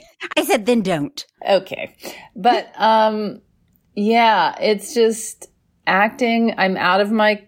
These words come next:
Speaker 2: comfort zone. I
Speaker 1: Yeah.
Speaker 2: do my best.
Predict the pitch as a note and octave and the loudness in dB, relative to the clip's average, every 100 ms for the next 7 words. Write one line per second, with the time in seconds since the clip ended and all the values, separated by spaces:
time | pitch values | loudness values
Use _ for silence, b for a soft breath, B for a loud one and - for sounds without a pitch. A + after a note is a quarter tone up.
0 | _ _ - G#3 F#3+ - D#3+ E3+ E3+ D3 | _ _ -4 -2 -2 -2 -4 -2 -2 0
1 | C#3 C#3 F3+ F#3 _ _ _ _ - F3 | 0 0 -4 -6 _ _ _ _ -2 -2
2 | - F3+ F3+ F#3+ G#3 G3+ F3+ D#3+ F3 F#3+ | 0 0 2 2 2 2 2 2 2 -2
3 | - - - | -10 -12 -18